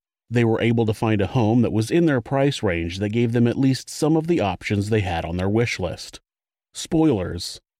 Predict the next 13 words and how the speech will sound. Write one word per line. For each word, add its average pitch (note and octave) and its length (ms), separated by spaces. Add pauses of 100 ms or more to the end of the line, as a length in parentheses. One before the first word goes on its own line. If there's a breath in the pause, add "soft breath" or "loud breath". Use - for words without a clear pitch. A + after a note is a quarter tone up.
it's D3 200
all A2+ 160
fake. - 500 (460)
The C#3+ 120
people F3+ 320
on C#3 120
that A#2+ 180
show A#2+ 240
have A2 160
already G#2+ 400
purchased A2 500
a - 60
house, - 580